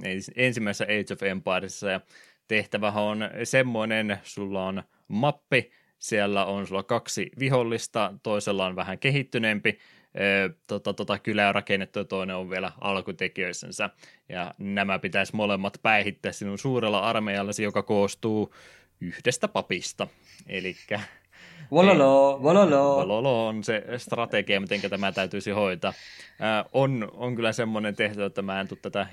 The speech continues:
Speaker 1: ikinä varmaankaan unohtamaan, koska sen verran paljon on tarvinnut sykkiä tämän eteen, että mä tässä sitten onnistuin vihdoin viimein. Mutta joo, ää, lähtökohdat on todella hankalat, kun sulla on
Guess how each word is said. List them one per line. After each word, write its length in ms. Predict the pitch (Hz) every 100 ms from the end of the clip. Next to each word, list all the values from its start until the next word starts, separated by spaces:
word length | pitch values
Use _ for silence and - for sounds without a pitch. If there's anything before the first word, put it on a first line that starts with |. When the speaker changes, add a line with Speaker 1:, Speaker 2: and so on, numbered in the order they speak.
| 98
Speaker 1:
ikinä 420 | 104 110 95 101 - 104
varmaankaan 540 | 104 101 131 110 107 98
unohtamaan, 480 | 110 95 - 98 98
koska 220 | 104 101
sen 180 | 95 95
verran 180 | 101 98 _
paljon 340 | - 101 95 92
on 160 | 104 101
tarvinnut 400 | 98 101 101 - - - _
sykkiä 380 | - 113 - 98
tämän 320 | - 98 92
eteen, 240 | 95 92 92
että 180 | -
mä 180 | 92 90
tässä 280 | 90 - 92
sitten 260 | 87 98 - _ _ - _
onnistuin 560 | - 113 107 - 98 92
vihdoin 360 | 101 85 95 92
viimein. 320 | 95 92 98
Mutta 180 | 95 120
joo, 280 | 113 90 - -
ää, 240 | 101 101 - - - _ - _
lähtökohdat 680 | 113 110 - 101 110 110 -
on 80 | 113
todella 260 | 113 113 107
hankalat, 400 | 110 104 98 -
kun 100 | 104
sulla 160 | 107
on 160 | 95 90